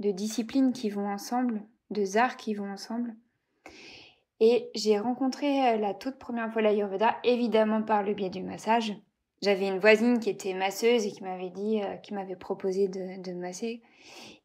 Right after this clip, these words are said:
Et, euh, suite à ça, en fait, elle m'a,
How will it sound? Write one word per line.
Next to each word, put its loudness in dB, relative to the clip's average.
Et, 6
euh, -2
suite -4
à 4
ça, 2
en -8
fait, -4
elle -2
m'a, -6